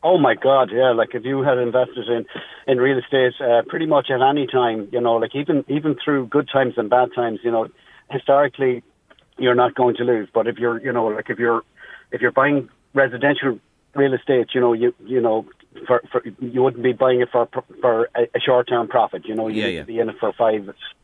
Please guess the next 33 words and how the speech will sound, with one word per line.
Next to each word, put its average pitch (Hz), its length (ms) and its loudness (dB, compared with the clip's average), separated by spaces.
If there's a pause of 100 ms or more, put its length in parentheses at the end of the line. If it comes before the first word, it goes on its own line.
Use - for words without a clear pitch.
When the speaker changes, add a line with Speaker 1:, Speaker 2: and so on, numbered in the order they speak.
Speaker 1:
ten 123 200 2
years, 98 320 -2
you 104 80 -4
know, 104 100 -4
sim-, 101 160 -4
Speaker 2:
Yeah, 95 220 -2
Speaker 1:
s-, - 100 -12
s-, - 160 -6
Speaker 2:
yeah. 78 140 -14
Speaker 1:
similar 123 240 0
to 110 140 -2
at 101 80 -4
home. 90 280 -2 (560)
Speaker 2:
Uh, 202 280 0
now, 226 80 -2
you've 220 220 -4
two 254 280 0
lovely, 180 480 2
uh, 135 140 2
daughters, 160 580 0
one 220 300 -2
in 240 100 -2
New 220 120 -4
York, 208 280 0
one 269 160 2
in 254 160 0
Galway, 254 440 0
and 180 120 0
she's 190 160 -10
been 214 160 -4
here 226 180 2
through 208 220 -4
covid. 170 580 -2